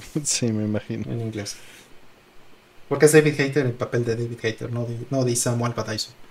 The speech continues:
Speaker 1: Ok. Mm.
Speaker 2: Es gracioso. Pero me cae bien.
Speaker 1: No tengo bronca con David Hayter.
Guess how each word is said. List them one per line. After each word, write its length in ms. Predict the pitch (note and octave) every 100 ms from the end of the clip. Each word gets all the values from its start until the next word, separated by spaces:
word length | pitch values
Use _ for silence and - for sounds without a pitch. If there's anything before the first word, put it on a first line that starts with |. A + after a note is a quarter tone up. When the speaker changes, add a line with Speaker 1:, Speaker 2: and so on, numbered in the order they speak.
| -
Speaker 1:
Ok. 320 | A#2+ - G#2 - C#2+ - - - - - - - - - - - - - - - - -
Mm. 220 | C#3 C3+ A2+ G2+
Speaker 2:
Es 140 | D#3+ E3+
gracioso. 400 | F#3 - - - - - - - - - - - - - - -
Pero 100 | D3+
me 100 | F3
cae 120 | A3
bien. 160 | D#3 C3 - - - - - - - -
Speaker 1:
No 260 | A#3+ A3
tengo 240 | G3+ E3+ C3
bronca 260 | A#2+ A#2 A#2+
con 140 | G#2
David 180 | G#2 G#2 -
Hayter. 220 | G2+